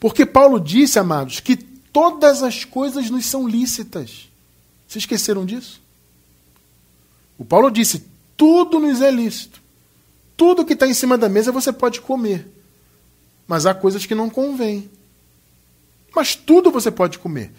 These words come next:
Você não vai tá transgredindo nada. Tudo é lícito. Pegou aí? Agora, quando você diz não, mesmo sabendo que você pode, em tese, você está renunciando.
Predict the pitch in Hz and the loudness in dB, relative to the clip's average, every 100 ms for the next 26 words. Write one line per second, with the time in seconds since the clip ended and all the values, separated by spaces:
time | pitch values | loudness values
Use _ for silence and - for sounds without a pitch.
0 | _ - 156 165 180 180 220 208 226 202 | _ -8 -4 0 0 0 -2 0 0 0
1 | 220 339 294 208 117 101 _ - 147 262 | -2 -2 -2 -2 -6 -16 _ -2 2 2
2 | 277 214 - - _ _ - 143 160 175 | 0 -4 -10 -20 _ _ -6 -4 0 0
3 | 233 247 - _ _ _ - 262 196 175 | -2 -4 -14 _ _ _ -6 -2 0 0
4 | 202 208 226 185 226 196 190 233 196 185 | 0 0 0 2 0 0 0 2 2 2
5 | 277 269 - 214 185 190 180 170 151 - | 0 0 0 0 0 0 -6 -6 -8 -6
6 | 190 220 160 151 143 220 269 262 143 120 | -2 0 -2 -6 -2 -2 0 -2 -6 -10
7 | - _ _ _ - 135 156 - 160 151 | -12 _ _ _ -14 -8 -8 -6 -6 -6
8 | 147 147 - 151 131 123 | -6 -10 -14 -14 -16 -18